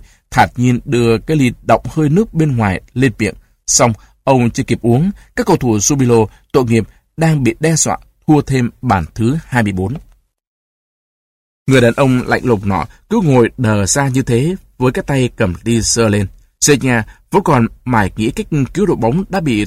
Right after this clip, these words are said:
thua một cách nhục nhã, liền giật lấy ly nước khoáng Bosomi trên tay người cổ vũ, bơ phờ và hất toàn bộ chỗ nước trong ly vào bộ râu của ông Kotabit. "Quỷ quyệt làm sao? Quỷ quyệt, hèn hạ biết chừng nào!" Ông thần già kêu lên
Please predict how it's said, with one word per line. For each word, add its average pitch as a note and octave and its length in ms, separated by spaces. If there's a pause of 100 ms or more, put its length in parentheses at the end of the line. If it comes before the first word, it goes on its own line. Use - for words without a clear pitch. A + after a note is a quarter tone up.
thua E3 200
một A2+ 220
cách G3+ 180
nhục A#2+ 280
nhã, G#2+ 240 (360)
liền A#2+ 360 (280)
giật - 280
lấy B2+ 180
ly E3+ 180
nước D3+ 280
khoáng C#3 300
Bosomi A#2+ 460 (120)
trên A2+ 160
tay A2 240
người A2 260
cổ G2 140
vũ, A2+ 300 (200)
bơ F3+ 180
phờ G#2+ 320 (200)
và G#2 360
hất - 260
toàn A#2 180
bộ G#2 260
chỗ C#3 80
nước G3+ 200
trong C#3+ 200
ly C3 260 (240)
vào - 140
bộ E3+ 160
râu A#2+ 240
của - 180
ông A2 180
Kotabit. A#2+ 460 (920)
"Quỷ B2+ 180
quyệt A2 240
làm G2 140
sao? G#2+ 280 (220)
Quỷ D3 160
quyệt, D#3 220 (300)
hèn D#3 160
hạ D3 200
biết A3+ 160
chừng C3 140
nào!" A2 240 (380)
Ông D#3 140
thần A2 280
già G2 280
kêu C#3 240
lên A#2+ 180